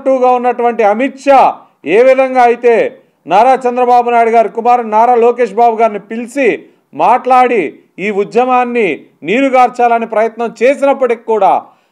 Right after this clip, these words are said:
ఇవాళ బాబు గారు నలభై సంవత్సరాలుగా ప్రజల కోసం అతను చేస్తే ఇవాళ అతని కోసం ప్రజలు చేస్తున్నటువంటి పరిస్థితులు మనందరం చూస్తా ఉన్నాం. ఇవాళ ప్రజలు విదేశాలు వెళ్ళటానికి కారకుడు నారా చంద్రబాబు నాయుడు గారు,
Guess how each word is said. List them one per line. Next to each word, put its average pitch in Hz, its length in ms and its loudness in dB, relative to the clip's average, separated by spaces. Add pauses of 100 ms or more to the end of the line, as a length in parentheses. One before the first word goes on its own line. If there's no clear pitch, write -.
(260)
ఇవాళ 240 300 4 (640)
బాబు 214 460 0
గారు 254 180 0 (100)
నలభై 233 320 0 (120)
సంవత్సరాలుగా 240 720 0 (400)
ప్రజల 190 300 0 (140)
కోసం 233 280 0 (140)
అతను 202 320 -8
చేస్తే 208 320 -2 (520)
ఇవాళ 277 220 2 (120)
అతని 294 240 0 (100)
కోసం 294 240 0 (120)
ప్రజలు 262 360 -2
చేస్తున్నటువంటి 233 720 -2 (420)
పరిస్థితులు 247 460 -2
మనందరం 240 480 -2
చూస్తా 214 260 -4 (140)
ఉన్నాం. 147 200 -6 (440)
ఇవాళ 247 260 2 (200)
ప్రజలు 226 360 0
విదేశాలు 262 560 0 (360)
వెళ్ళటానికి 233 600 0
కారకుడు 220 380 0 (100)
నారా 202 180 0 (100)
చంద్రబాబు 190 460 -2
నాయుడు 170 220 -6
గారు, 123 140 -4